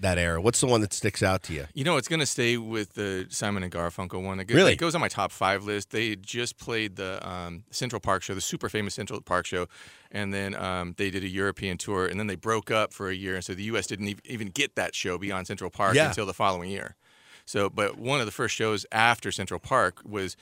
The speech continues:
Speaker 2: right outside of Frankfurt, and I just got on, you know, the transportation exists there without a car. You just hop on the U-Bahn, and there you are, you know, about twenty miles away at a soccer stadium, and there's Simon and Garfunkel blasting out hits.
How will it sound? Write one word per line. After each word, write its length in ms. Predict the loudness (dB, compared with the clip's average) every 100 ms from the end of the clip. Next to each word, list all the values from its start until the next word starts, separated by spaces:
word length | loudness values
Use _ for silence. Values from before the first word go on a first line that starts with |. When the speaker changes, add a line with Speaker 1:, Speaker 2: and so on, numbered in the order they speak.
| -16 -2
Speaker 2:
right 120 | 0
outside 260 | 2 2 0
of 80 | 0
Frankfurt, 520 | 0 -2 -2 -4 -2
and 460 | -4 -2 -4 -6 -8
I 140 | -6 -6
just 320 | -6 -8 -2
got 280 | 4 4 4
on, 280 | 0 0 -2
you 100 | -4
know, 140 | -6 -8
the 80 | -12
transportation 800 | -8 -2 -2 -2 -2 -2 -2 -4 -8 -14 -20 -8
exists 440 | -6 -2 0 0
there 200 | 2 2
without 360 | 2 2 2 2
a 60 |
car. 300 | 2 2 2
You 220 | -2 -8 -10
just 260 | -10 -10
hop 300 | 0 2 2
on 180 | 2 2
the 160 | 0 -2
U-Bahn, 480 | -2 -2 0 -2 -4 -16 -10
and 160 | -4 0
there 100 | 2
you 140 | 4
are, 200 | 4 2 -2 _ _ _ _ -10
you 60 | -6
know, 100 | -4
about 160 | -4
twenty 220 | -4 -4 0
miles 240 | 2 2
away 440 | 2 2 2 2 -2
at 280 | 0 0 -2 -6
a 120 | -4
soccer 520 | 2 2 2 0 -2
stadium, 400 | -4 -4 -2 -2
and 240 | -4 -6 -4
there's 240 | -2 -2
Simon 200 | -2 -2
and 80 | 2
Garfunkel 400 | 0 0 -6 -6
blasting 520 | -2 2 2 0 -4
out 140 | -4 -4
hits. 320 | -6 -8 -16